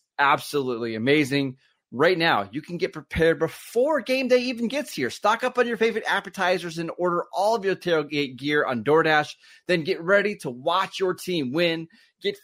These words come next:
fifty percent off up to a ten dollar value when you spend fifteen dollars or more on your first order when you download the DoorDash app and enter promo code lock twenty-three.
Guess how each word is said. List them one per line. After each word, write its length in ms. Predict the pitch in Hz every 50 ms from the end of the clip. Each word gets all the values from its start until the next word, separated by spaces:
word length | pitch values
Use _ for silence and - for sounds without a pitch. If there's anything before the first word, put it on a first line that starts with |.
| _ -
fifty 280 | 226 233 226 226 - 220
percent 360 | - 196 - - 175 160 156
off 220 | 151 147 143 - -
up 160 | 147 139 -
to 120 | - 147 147
a 80 | 139
ten 280 | 131 - - 156 165 165
dollar 240 | 160 151 147 139 127
value 420 | 110 123 120 120 117 117 117 117
when 120 | 107 110 107
you 80 | 107
spend 280 | - - 123 113 113 -
fifteen 420 | - - 220 - - - 196 165
dollars 280 | 143 135 131 127 123 - -
or 180 | 180 190 220 220
more 340 | 190 175 160 151 151 - - -
on 240 | 151 165 180 202 214
your 120 | 208 190
first 260 | 170 165 151 135 -
order 380 | 151 156 160 156 156 160 151 - _ _ _ _ _
when 140 | - 127 127
you 120 | 127 127
download 520 | 117 107 - 147 143 151 151 156 151 151 139
the 80 | 135
DoorDash 480 | 127 131 131 127 127 123 123 117 - 127
app 240 | 120 120 117 113 -
and 140 | 117 117 - _ -
enter 260 | 147 151 151 151 151
promo 380 | 143 - 139 135 135 139 135 131
code 240 | 135 131 127 117 107
lock 300 | 110 123 123 135 135 -
twenty-three. 720 | - 135 135 131 131 123 - - 113 113 110 110 110